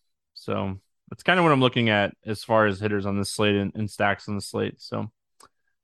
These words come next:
hope everyone has an awesome Thursday. Welcome to September. We'll be back tomorrow on Friday. Hopefully you liked these little short pods. I mean, four game slate's not a ton to talk about. Just break it down.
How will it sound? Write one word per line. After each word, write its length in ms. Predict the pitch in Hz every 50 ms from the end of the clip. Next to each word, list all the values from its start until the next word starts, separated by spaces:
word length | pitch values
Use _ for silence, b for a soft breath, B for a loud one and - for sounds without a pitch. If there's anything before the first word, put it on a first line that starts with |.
| _ _ _ _ _ _ _ _ -
hope 120 | 175 175 190
everyone 280 | 208 208 208 202 190
has 560 | 185 190 190 202 202 196 196 175 - - - -
an 140 | - 139 139
awesome 320 | 143 160 160 - - 139 -
Thursday. 560 | 147 147 160 160 151 - 165 165 165 160 151 143 127
Welcome 300 | 123 131 131 139 131 113
to 140 | - - -
September. 680 | - 117 107 - - 131 131 135 135 127 127 120 - - _ _ _ _ _ _ _ _ _ -
We'll 80 | - 107
be 120 | 107 110
back 360 | 104 113 123 131 135 127 - -
tomorrow 440 | - 123 113 123 131 135 127 123
on 120 | 117 107 101
Friday. 580 | - - 123 127 131 135 135 131 131 127 120 _ _ _ _ _ _ _ _ _ _ _ _ _ _ _ _ -
Hopefully 380 | 147 160 156 - 165 165 160 156
you 80 | 151
liked 240 | 156 160 165 160 _ _ -
these 200 | 160 165 151 151
little 160 | 156 156 151
short 300 | - - 160 160 151 -
pods. 420 | - 151 156 160 160 151 147 147
I 40 | 123
mean, 300 | 120 120 120 117 113 113 - _ _ -
four 160 | 123 123 123
game 180 | 123 123 120 113
slate's 380 | - - 120 117 113 - -
not 260 | 120 117 117 113 110
a 40 | 104
ton 240 | - - - 120 120
to 80 | 113 -
talk 260 | - 113 113 110 -
about. 320 | 113 113 113 110 110 -
Just 160 | 113 107 -
break 160 | - 113 107 107
it 60 | 104
down. 280 | 107 107 107 107 107